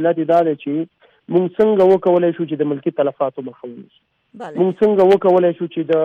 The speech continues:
Speaker 1: عامه تاسیساتو د ورانۍ مخه ونیسو.
Speaker 2: ولې حکومت ونه کړی شو چې د دې حملې مخه په اولو کې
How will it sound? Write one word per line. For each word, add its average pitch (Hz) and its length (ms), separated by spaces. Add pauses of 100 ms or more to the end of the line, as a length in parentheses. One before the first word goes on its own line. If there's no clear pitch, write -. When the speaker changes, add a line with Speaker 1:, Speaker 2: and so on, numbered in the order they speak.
(240)
Speaker 1:
عامه 165 260
تاسیساتو 156 560
د 139 120
ورانۍ 135 360
مخه - 220
ونیسو. - 340 (400)
Speaker 2:
ولې 359 400
حکومت 247 460
ونه 226 260
کړی 220 220
شو 220 160 (180)
چې 185 380
د 185 100
دې 190 160
حملې 190 300 (160)
مخه 254 280 (120)
په - 60 (120)
اولو 294 300
کې 214 120